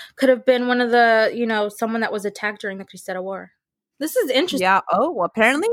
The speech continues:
Speaker 2: there's giant tunnels in Guadalajara that, that, um, enabled people fighting in the war to, like, travel unseen.
Speaker 1: Oh, I bet those are haunted.
Speaker 2: We're, like, way off track here, but this is interesting.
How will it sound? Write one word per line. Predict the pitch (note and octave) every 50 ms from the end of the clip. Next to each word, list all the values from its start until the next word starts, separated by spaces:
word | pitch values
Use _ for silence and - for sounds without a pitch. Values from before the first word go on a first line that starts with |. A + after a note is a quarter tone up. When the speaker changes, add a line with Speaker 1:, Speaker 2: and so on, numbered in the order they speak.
| A#4+ A4+
Speaker 2:
there's | F#4+ D4 D4+ C#4 A#3 _ _
giant | - F3+ F3+ G3 G#3+ A3+ A3 E3+
tunnels | - - - E3+ F3 G#3 G#3 F#3 E3 D#3+ D#3+ D#3+ D3+ E3 - - - _ _ - - - - _ _ -
in | F#3 G3+ G#3 G#3 G3+
Guadalajara | G3+ G3+ F#3+ F#3 F3 E3+ E3+ - F#3 F3 F3+ F3 F3 E3 E3 D#3+ D#3
that, | F3 D#3+ D3 - _ -
that, | E3+ F3+ F3+ E3 D#3 D#3 - - -
um, | E3 E3 D#3+ D#3 D#3 D#3 D3+ D3+ D3+ D#3 E3 F3 _ -
enabled | - G3+ G#3 G3 G3 F#3+ F3 F#3+ F#3 F3+ F3+ F3 E3+ _ -
people | - G#3 F#3+ - F#3 F3+
fighting | - F#3 F#3 F3+ F3+ F3+ F3+
in | F3 F3
the | E3+
war | E3 E3 D#3+ D#3+ D#3+ E3 E3
to, | D#3+ - - D#3
like, | D3+ D3+ D3 - - - _ _
travel | - - - E3 D#3+ E3 E3 D#3+ C#3
unseen. | G2+ D3+ D#3 D3+ - - - E3 E3+ D#3+ D3 C#3 D3 D#3+ E3 _ _ _ _ _ _ _ _ _ _ -
Speaker 1:
Oh, | C4+ D4 D#4
I | D#4+
bet | D4+ B3 C4 C4 -
those | C#4+ C#4+ B3 C#4+
are | C4+
haunted. | A3+ G#3 A3+ A#3 B3+ A#3+ B3 - C4+ B3+ A#3+ A#3 A#3 A3+ A3 G#3+ G#3 G3+ A3 A#3 A#3 - _ -
Speaker 2:
We're, | F#3+ A3
like, | C#4+ D#4+ A#3+ -
way | D#3 D#3 F3 F3 E3+
off | E3 D#3+
track | - - E3+ F3 -
here, | - E3 D#3+
but | E3 E3+ -
this | G3 G#3+
is | B3 A#3 G#3
interesting. | - E3+ - - D#3 - - - - - D#3